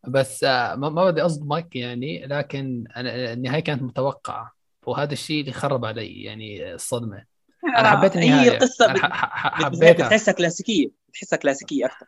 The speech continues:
Speaker 1: بس النهاية يا أخي، أنا شايفها قدامي. آه، رح يصير هيك. فعلًا صار هيك. <laughs> يعني ما،
Speaker 2: أيوة.
Speaker 1: يعني ما بدها عبقرية ترى. يعني واضحة.
Speaker 2: ما بعرف. أنا، أنا ما حسيت. أنا، أنا اعتبرتها صدمة. اعتبرت صدمة.
Speaker 1: آه،
Speaker 2: أوكي،
Speaker 1: ما
Speaker 2: والله
Speaker 1: بعرف.
Speaker 2: هيك
Speaker 1: آه،
Speaker 2: ب-، بدناش
Speaker 1: كانت
Speaker 2: نحرق على الناس.
Speaker 1: متوقعة
Speaker 2: يعني هيك كان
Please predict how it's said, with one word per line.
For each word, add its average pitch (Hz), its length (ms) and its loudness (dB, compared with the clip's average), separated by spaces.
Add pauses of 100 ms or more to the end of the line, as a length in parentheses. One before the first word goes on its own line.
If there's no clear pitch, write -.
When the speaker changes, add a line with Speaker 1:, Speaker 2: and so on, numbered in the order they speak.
(140)
Speaker 1:
بس 151 380 -6
النهاية 147 500 -2
يا 156 60 -2
أخي، 139 560 -6
أنا 143 120 -4
شايفها 143 380 -2
قدامي. 117 500 -6
آه، 113 360 -2
رح - 140 -8
يصير 113 240 -10
هيك. 90 240 -12 (260)
فعلًا 120 300 -2
صار 135 240 -2
هيك. 123 260 -4 (500)
<laughs> 214 280 2
يعني 127 380 -2
ما، 156 120 0
Speaker 2:
أيوة. 156 320 -2
Speaker 1:
يعني 139 120 4
ما 175 100 10
بدها 208 180 8
عبقرية 165 420 2
ترى. 143 300 -2 (420)
يعني 113 240 -2
واضحة. 123 680 2
Speaker 2:
ما 160 180 2
بعرف. 127 340 -2 (540)
أنا، 160 360 2
أنا 185 100 4
ما 185 80 4
حسيت. 156 320 0
أنا، 165 160 4
أنا 175 80 0
اعتبرتها 160 340 -4
صدمة. 143 340 -2 (520)
اعتبرت 147 340 -2
صدمة. 147 300 0
Speaker 1:
آه، 165 80 2
Speaker 2:
أوكي، 156 180 0
Speaker 1:
ما 190 40 4
Speaker 2:
والله 180 260 4
Speaker 1:
بعرف. 156 380 -2
Speaker 2:
هيك 143 120 -4
Speaker 1:
آه، 135 100 -8
Speaker 2:
ب-، - 40 -14 (300)
بدناش 156 160 2
Speaker 1:
كانت 139 120 4
Speaker 2:
نحرق 151 160 4
على 139 140 4
الناس. 151 200 2
Speaker 1:
متوقعة 123 180 -4
Speaker 2:
يعني 156 140 -4
هيك 165 160 4
كان 160 140 6